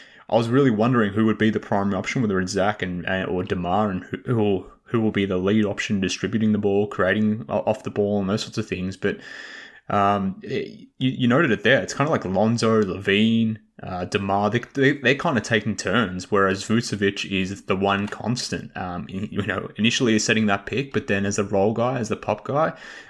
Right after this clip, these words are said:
Uh, do you think that is transferable into the season? Do you think that's the way they're gonna maintain running their offense, or do you think at some point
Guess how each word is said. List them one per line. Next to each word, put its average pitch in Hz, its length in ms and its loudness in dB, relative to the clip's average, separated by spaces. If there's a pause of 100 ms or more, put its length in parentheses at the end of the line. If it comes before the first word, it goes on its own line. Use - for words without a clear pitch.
Uh, 104 300 0
do 127 120 -2
you 131 40 2
think 139 240 -4
that 143 200 4
is 180 140 -6
transferable 92 640 0
into 92 160 -4
the 92 100 -4
season? 92 300 -2
Do 98 80 0
you 92 60 -2
think 107 180 -2
that's 107 220 0
the 110 80 0
way 104 160 4
they're 104 120 2
gonna 104 160 2
maintain 101 540 0
running 113 240 2
their 110 180 2
offense, 131 460 0
or 107 100 4
do 104 100 0
you 104 40 -2
think 107 240 -2
at 98 140 -2
some 101 260 0
point 104 380 0